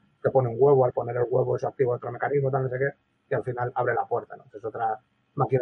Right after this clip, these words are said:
de Ruth Goldberg tradicional. También la famosa máquina de desayunos de, de las aventuras de, de, de Pee-wee,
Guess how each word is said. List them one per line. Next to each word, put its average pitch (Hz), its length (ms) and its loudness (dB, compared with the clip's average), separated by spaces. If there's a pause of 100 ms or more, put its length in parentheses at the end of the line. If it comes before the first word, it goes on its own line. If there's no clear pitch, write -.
de 127 80 2
Ruth 120 120 0
Goldberg 123 540 -2
tradicional. 123 600 -2 (560)
También 139 300 4
la 143 120 6
famosa 135 300 0
máquina 135 300 0
de 127 60 -2
desayunos 123 520 -2
de, 113 500 -10 (1080)
de 143 100 2
las 127 120 2
aventuras 127 420 2
de, 123 260 2
de, 113 220 -4 (120)
de 123 120 -4
Pee-wee, 143 480 2